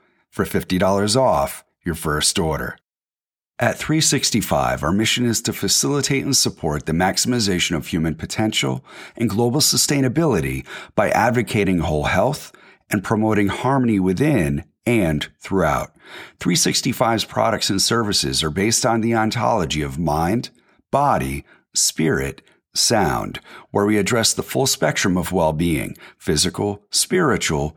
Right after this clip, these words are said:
mental, and emotional wellness. My mission as a practitioner is to lead clients to a clear and gentle understanding of their inner truth,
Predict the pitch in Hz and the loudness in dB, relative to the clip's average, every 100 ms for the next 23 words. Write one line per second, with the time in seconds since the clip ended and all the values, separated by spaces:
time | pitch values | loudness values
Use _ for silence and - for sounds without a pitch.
0 | _ _ 95 156 165 165 69 69 - _ | _ _ -2 0 0 0 -2 -4 -10 _
1 | - 127 107 90 80 - 80 85 82 76 | -2 0 2 2 0 0 0 0 2 2
2 | 67 57 - - - _ 135 160 196 - | 0 -2 -2 -2 -6 _ -2 2 2 2
3 | 147 139 131 - 113 95 104 85 90 80 | 2 0 0 0 0 0 0 2 2 0
4 | 76 - 92 131 127 - 92 87 - - | 0 -2 0 0 0 -2 0 0 0 -2
5 | 98 92 - 135 135 143 139 107 95 98 | -2 -4 -4 0 2 0 -2 -2 0 2
6 | 113 113 131 113 110 110 - 101 82 80 | 2 2 2 2 2 0 2 2 2 0
7 | 78 78 78 78 78 - - 76 - - | 0 0 0 0 0 0 0 -2 -4 -14